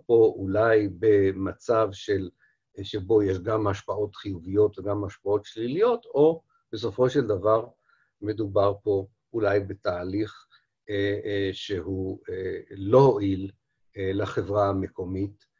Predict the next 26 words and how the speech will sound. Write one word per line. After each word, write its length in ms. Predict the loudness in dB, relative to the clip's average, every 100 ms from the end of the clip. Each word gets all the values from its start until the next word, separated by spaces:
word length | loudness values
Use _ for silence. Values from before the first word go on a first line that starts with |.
| _ _ -6
אה, 260 | -4 -2 -4
גם 300 | -2 -2 -2
אם 260 | -4 -2 -2
הוא, 460 | -2 -4 -4 -6 -10
אי 60 |
אפשר 240 | -8 -4 -2
היה, 420 | -2 -2 0 -2 -4 -10
אה, 180 | -8 -8
למנוע 480 | -4 -4 0 2 0
אותו. 380 | -2 -10 -18 -20 _ _ _ _ _ _ -20 _
בגדול, 540 | -2 2 8 10 8 8
הייתי 280 | 4 4 4
אומר 400 | 4 4 0 -4 -8 -20 _ _ _ _ _ -16
שהיום 760 | -6 -4 0 4 6 6 2 0
יש, 560 | 0 -2 -4 -16 -10 -2
אה, 180 | -2 -2 -6 -10
לא 120 | -4 -4
רק 240 | -4 -2
היום, 300 | 2 2 2
כבר 160 | -6 -14 _
כמה 240 | _ -6 -4
שנים, 540 | -4 -4 -2 -2 -4
יש 140 | -6 -4
חלוקה 440 | -4 -4 0 2 4 4 2 -4 _ _ _
לשתי 580 | -6 -6 -6 2 6 6
אסכולות, 640 | 4 2 8 8 6 -4